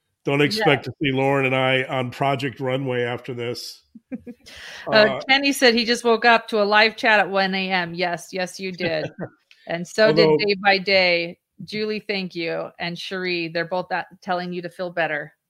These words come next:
Speaker 1: <laughs> Thank
Speaker 2: Doctor
Speaker 1: you.
Speaker 2: John. Yes.
Speaker 1: Thank you. Yeah. So I think this is interesting enough to, to jump on here and talk about it. But I want to talk about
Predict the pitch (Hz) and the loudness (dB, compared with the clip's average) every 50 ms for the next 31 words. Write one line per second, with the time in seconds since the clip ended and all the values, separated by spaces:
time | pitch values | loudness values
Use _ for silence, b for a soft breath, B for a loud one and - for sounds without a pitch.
0 | _ _ _ _ - - 208 165 - - 170 131 - - 135 131 127 123 117 113 | _ _ _ _ -10 -8 -8 -6 -4 -6 -8 -6 -6 -6 -6 -6 -6 -8 -10 -10
1 | - - 165 165 165 170 170 160 - - - 175 170 156 156 160 135 135 131 120 | -8 -8 -8 -10 -10 -10 -12 -14 -16 -12 -8 -6 -4 -4 -4 -4 -4 -4 -4 -6
2 | - 131 120 113 123 131 - 135 127 123 120 113 110 - _ _ _ _ _ _ | -8 -10 -10 -10 -10 -10 -8 -6 -6 -4 -6 -8 -10 -14 _ _ _ _ _ _
3 | _ _ _ _ _ - - - 160 151 147 143 143 143 131 120 - _ _ _ | _ _ _ _ _ -8 -2 0 2 4 4 4 2 0 -2 -6 -12 _ _ _
4 | _ _ _ _ _ _ _ - 143 151 156 185 190 196 180 208 170 131 185 143 | _ _ _ _ _ _ _ -4 -4 -2 -2 -2 -2 -2 -2 -2 -4 -2 -4 -4
5 | 147 180 160 - 156 - - 180 165 160 151 139 143 143 139 - - 143 143 139 | -4 -4 -4 -6 -8 -6 -4 -2 0 0 2 2 0 0 -2 -2 -4 -6 -6 -4
6 | - - 143 123 113 151 143 143 131 143 139 135 135 123 135 139 135 135 135 131 | -6 -10 -8 -4 0 0 0 0 0 -2 -2 -2 -2 -2 -2 -2 0 0 0 -2
7 | 139 131 127 131 123 127 135 135 139 - 147 123 131 135 131 127 127 123 123 - | -2 -4 -6 -8 -6 -6 -6 -6 -6 -4 -4 -4 -4 -2 -2 -2 -2 -4 -4 -4
8 | - 151 143 143 - 151 151 160 180 185 190 170 - - 160 160 160 156 170 151 | -4 -6 -4 -2 -2 0 0 2 2 0 -2 -4 -4 -2 0 0 0 0 -2 -2
9 | 135 147 139 139 135 131 | -2 0 0 0 0 -2